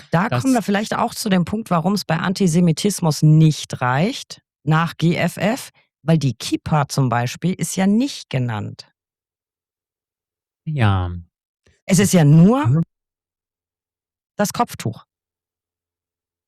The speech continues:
Speaker 1: Aus religiösen Gründen.
Speaker 2: Und die Nonnenkutte oder andere religiöse Symbole auch
Speaker 1: Nichts.
Speaker 2: natürlich nicht,
Speaker 1: Ja.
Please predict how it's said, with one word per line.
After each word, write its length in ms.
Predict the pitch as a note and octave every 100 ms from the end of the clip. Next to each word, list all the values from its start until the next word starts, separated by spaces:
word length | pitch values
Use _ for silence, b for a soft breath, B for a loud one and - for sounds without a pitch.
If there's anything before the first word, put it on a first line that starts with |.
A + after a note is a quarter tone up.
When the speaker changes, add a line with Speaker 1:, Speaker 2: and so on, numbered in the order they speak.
| _ _ _ _ _ _ -
Speaker 1:
Aus 220 | D3 -
religiösen 580 | C#3+ C3 - A#2+ A#2 A#2
Gründen. 480 | A2+ A2 A2 - - _ _ _ _ _ _ _ _ _ _ _ -
Speaker 2:
Und 420 | B2 A#2+ - -
die 240 | A#2 A2+
Nonnenkutte 720 | G#2+ A2 B2 B2+ - B2+ C3 B2+
oder 220 | A#2+ G#2+
andere 320 | B2 A#2 A2+
religiöse 520 | A2 A2 G2+ A2 G#2+ G#2+
Symbole 540 | G#2 G#2+ A#2 A2 A2+
auch 60 | -
Speaker 1:
Nichts. 280 | C3 - C3
Speaker 2:
natürlich 640 | B2 - C#3+ C3 A#2+ - B2+
nicht, 460 | A#2 C3+ D#3+ -
Speaker 1:
Ja. 100 | G#3+